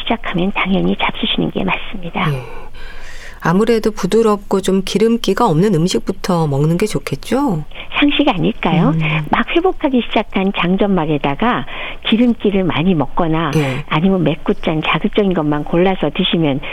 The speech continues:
Speaker 1: 뭐 배가 편할 순 없겠죠.
Speaker 2: 네.
Speaker 1: 그리고 그게 오히려 설사를 더 악화시킬 수도 있고요. 부드럽고 기름기 없는 담백한 음식, 뭐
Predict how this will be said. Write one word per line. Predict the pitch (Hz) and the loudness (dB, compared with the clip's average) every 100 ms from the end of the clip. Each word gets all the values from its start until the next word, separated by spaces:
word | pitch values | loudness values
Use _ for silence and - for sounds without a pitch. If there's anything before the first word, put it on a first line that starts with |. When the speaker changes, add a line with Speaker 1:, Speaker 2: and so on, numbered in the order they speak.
| - - | -10 -6
Speaker 1:
뭐 | 135 | -4
배가 | 147 156 202 | -2 0 -2
편할 | - 262 269 - | 0 0 0 -2
순 | 139 | -4
없겠죠. | 135 - - 156 143 185 131 | -2 -2 0 2 2 2 -2
Speaker 2:
네. | - 156 180 | -4 -6 0
Speaker 1:
그리고 | 208 | 0
그게 | 208 233 | 0 2
오히려 | 190 156 175 151 - - - | 2 2 0 -2 -4 -8 -2
설사를 | 320 311 247 | -2 0 0
더 | - | 0
악화시킬 | - 147 208 208 - 185 | -4 -2 -2 -2 -2 -4
수도 | - 208 | -2 -2
있고요. | 226 - 160 247 180 - - - - | -2 0 0 0 -2 -6 -14 -14 -6
부드럽고 | - 247 262 254 - 269 254 | 0 2 2 0 0 -2 -2
기름기 | - 226 226 262 | 0 0 0 0
없는 | 196 185 208 | 0 2 2
담백한 | 175 175 196 - 196 | 0 0 0 0 0
음식, | 156 160 165 151 - - - - | 2 0 0 -2 -4 -6 -6 0
뭐 | 254 220 | 2 2